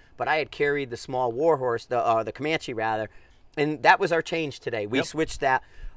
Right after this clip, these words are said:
Speaker 1: Um, we've had zero issues technical, although I mixed up. I, I had the blaster <laughs> ammo this morning, so I, I tanked the stage. Like
Speaker 2: You were
Speaker 1: yesterday, I
Speaker 2: going to
Speaker 1: did
Speaker 2: war
Speaker 1: well.
Speaker 2: with that target.
Speaker 1: Yeah, I, I, I, yesterday I did really well.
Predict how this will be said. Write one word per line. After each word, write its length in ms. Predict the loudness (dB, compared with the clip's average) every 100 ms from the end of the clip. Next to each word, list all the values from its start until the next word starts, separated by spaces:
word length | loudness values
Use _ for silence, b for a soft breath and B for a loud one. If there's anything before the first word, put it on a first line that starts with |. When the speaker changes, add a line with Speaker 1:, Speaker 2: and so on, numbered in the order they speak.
| 0
Speaker 1:
Um, 320 | 4 4 4
we've 180 | 0 2
had 240 | 4 2 0
zero 540 | 2 6 8 8 4 0
issues 640 | -4 -4 -6 -4 -6 -4
technical, 420 | 0 0 0 0
although 320 | 4 4 6
I 120 | 6 6
mixed 360 | 2 -2 0
up. 140 | 0 4
I, 140 | 2 2 b b
I 60 |
had 180 | 0 0
the 60 | 0
blaster 560 | -2 2 2 2 -2
<laughs> 20 | 0
ammo 320 | -2 0 0
this 240 | -2 -2
morning, 320 | -2 0 0 -4 B B 0
so 200 | 4 6
I, 140 | 6 2 0
I 60 | -4
tanked 340 | -2 -2 -2
the 60 | -6
stage. 500 | -4 0 2 0 -4
Like 180 | -8 -8
Speaker 2:
You 60 | -16 -20 -4 2 6
were 60 | 8
Speaker 1:
yesterday, 60 | 8
I 80 |
Speaker 2:
going 80 | 6
to 60 | 4
Speaker 1:
did 60 | 4
Speaker 2:
war 80 |
Speaker 1:
well. 140 | 4 4
Speaker 2:
with 60 |
that 140 | 2 -4
target. 340 | -4 -4 -6
Speaker 1:
Yeah, 400 | -2 2 4 2 0 b b b b 6
I, 140 | 6 6
I, 120 | 4
I, 300 | 6 6 4 -4 -8
yesterday 380 | 2 2 4 4
I 20 |
did 180 | 6 4
really 260 | 4 4 4
well. 280 | 2 0